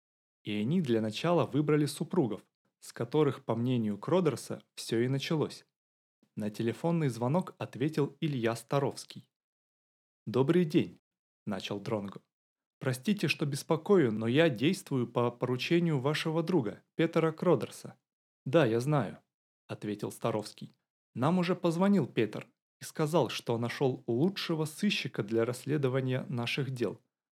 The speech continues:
Кажется, вас зовут Дранко?» «Дронго. Так меня обычно называют».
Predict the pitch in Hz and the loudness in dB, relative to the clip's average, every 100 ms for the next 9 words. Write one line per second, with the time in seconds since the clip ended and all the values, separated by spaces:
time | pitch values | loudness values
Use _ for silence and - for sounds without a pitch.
0 | _ _ - 185 180 180 180 170 - 139 | _ _ -2 -2 -2 -4 -2 -2 -4 -2
1 | 180 170 175 175 151 139 214 220 - 104 | -2 2 0 2 2 4 6 4 -2 -8
2 | - _ _ _ _ _ _ _ - 151 | -10 _ _ _ _ _ _ _ -4 4
3 | 170 107 98 107 - _ _ _ - 151 | 6 6 0 -8 -10 _ _ _ -2 -2
4 | - 156 147 143 135 135 131 120 113 95 | 0 0 2 2 0 -2 -2 0 0 -2
5 | 90 - | -4 -8